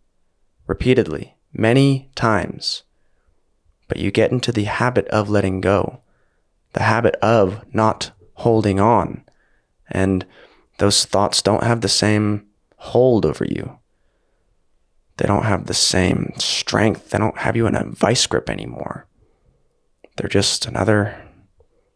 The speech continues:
emergent phenomena in reality, the first layer of the external world. It doesn't happen overnight,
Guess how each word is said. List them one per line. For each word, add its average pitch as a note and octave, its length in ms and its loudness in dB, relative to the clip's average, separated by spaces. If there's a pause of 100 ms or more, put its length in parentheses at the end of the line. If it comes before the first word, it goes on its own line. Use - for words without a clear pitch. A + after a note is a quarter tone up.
(100)
emergent G2 560 0
phenomena G#2+ 680 0
in A2 100 -8
reality, - 580 -2 (800)
the - 60 -20
first - 380 -2
layer F2+ 260 2
of G1+ 240 -2
the - 120 -8
external - 640 -4
world. - 460 -16 (1160)
It - 140 -10
doesn't A#2+ 240 2
happen A#2+ 260 2
overnight, G2+ 540 0